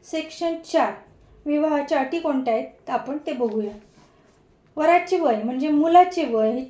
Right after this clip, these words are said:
एकवीस वर्ष आणि वधूचे वय हे अठरा वर्ष पूर्ण असले पाहिजे. दोघेही अविवाहित असावे, घटस्फोटित किंवा विधवा विधूर असावेत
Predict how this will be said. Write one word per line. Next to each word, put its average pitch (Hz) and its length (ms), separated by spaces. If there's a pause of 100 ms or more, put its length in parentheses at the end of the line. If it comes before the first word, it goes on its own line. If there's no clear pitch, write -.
(200)
एकवीस 330 480
वर्ष 220 300 (220)
आणि 277 420 (300)
वधूचे 294 520
वय 233 220
हे 226 120
अठरा 269 420
वर्ष 277 320
पूर्ण 294 600
असले 240 300
पाहिजे. 233 540 (380)
दोघेही 339 600
अविवाहित 269 760
असावे, 240 600 (320)
घटस्फोटित 294 840
किंवा 320 340 (160)
विधवा 269 460
विधूर 262 460 (520)
असावेत 214 540